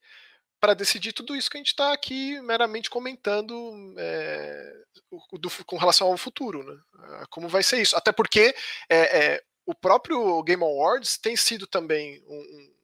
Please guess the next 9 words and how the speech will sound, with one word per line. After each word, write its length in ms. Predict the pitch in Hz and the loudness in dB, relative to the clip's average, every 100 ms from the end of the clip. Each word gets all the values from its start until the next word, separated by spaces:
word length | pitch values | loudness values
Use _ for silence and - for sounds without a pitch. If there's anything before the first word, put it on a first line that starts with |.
| - _ - | -20 _ -20
um, 60 | 151 | -8
um 20 | |
grande 560 | 156 170 170 180 151 | -4 -2 -2 -2 0
afunilador 720 | 143 160 - 175 175 165 160 156 | 4 2 2 0 4 4 4 0
de 80 | |
atenções, 840 | 160 - 160 - 147 139 135 - - _ - _ _ _ | -2 -2 0 0 0 -6 -12 -14 -14 _ -20 _ _ _
né? 120 | 139 | -18
Eles 300 | - 151 151 | -10 -6 -4
têm, 240 | - 202 | 0 0